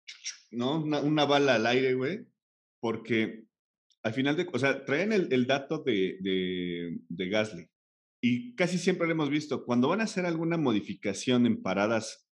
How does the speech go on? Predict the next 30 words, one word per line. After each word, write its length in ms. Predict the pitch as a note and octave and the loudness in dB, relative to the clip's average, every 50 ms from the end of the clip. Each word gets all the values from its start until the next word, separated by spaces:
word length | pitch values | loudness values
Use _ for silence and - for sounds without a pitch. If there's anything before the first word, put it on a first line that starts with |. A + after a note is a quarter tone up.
| _ - | _ -8
de 240 | F#2+ G2 F#2 F#2+ G2 | -2 0 0 0 0
ese 160 | F#2+ - - | 0 -4 -6
tipo 340 | - - G#2+ - - A#2+ G#2+ | -6 -6 -8 -6 -4 -4 -4
de 60 | F#2 | -4
situaciones 440 | F#2 F2+ - F2 E2+ G2 G2+ A2 G#2 | -6 -8 -10 -8 -4 -2 -2 0 0
donde, 280 | G2 F#2 F2 F#2 F#2 | -2 -2 -2 -2 -4
eh, 220 | - - F#2 F#2 - - | -4 -4 -4 -6 -4 -6
ap-, 180 | F#2+ F#2+ - F#2+ | -8 -8 -6 -8
apuestan 400 | F#2+ - B2 A#2+ A#2 - A#2 A2+ | -6 -2 -2 -2 -2 0 -2 -2
un 80 | A2 - | -2 -2
safety 360 | - G#2 G2 - - F#2 - | -4 -4 -4 -4 -14 -12 -4
car, 320 | - A#2 A#2+ A#2 A#2 A2+ | 0 2 2 4 2 2
apuestan 480 | G#2+ F#2 - G#2+ G2+ - - G2+ F#2+ F#2 | 0 -2 -2 -4 -4 -2 -2 -4 -4 -2
a 60 | F#2+ | -4
un 100 | F#2+ F#2+ | -4 -2
tema 280 | G2 G2 F#2+ G2 G2 F2+ | -2 -2 -2 -2 -4 -4
de, 280 | E2+ D#2 D#2 - - _ _ _ _ _ _ _ _ - | -6 -6 -8 -10 -12 _ _ _ _ _ _ _ _ -8
de, 280 | - F2 F2 E2 E2 E2+ | -4 -4 -4 -4 -4 -4
de 200 | F#2+ F#2+ E2+ E2+ | -2 -2 -2 -2
intermedios 600 | F2 F2 F2 F2 F2+ G#2+ B2 B2+ A2+ G#2+ - A#2 | -4 -6 -6 -4 -2 0 2 2 0 0 -2 -2
o 40 | |
algo, 400 | A2+ A2+ A2+ A#2+ C#3+ E3+ - - _ _ _ _ _ _ - | -2 0 0 0 -2 -2 -6 -12 _ _ _ _ _ _ -2
al 100 | A#2 A#2+ B2 | -2 0 2
primero 200 | D3 D3+ D#3+ D3+ | 2 2 2 0
que 80 | C#3 | 0
paran 220 | A#2+ D3 C#3+ C#3+ C#3 | 0 0 0 0 0
es 80 | B2 C3 | -2 -4
a 40 | B2 | -4
Sergio, 340 | - D3+ C#3 - - A#2+ G#2+ | -4 -4 -6 -2 -2 -2 -2
güey, 140 | G#2 G2+ | -2 -4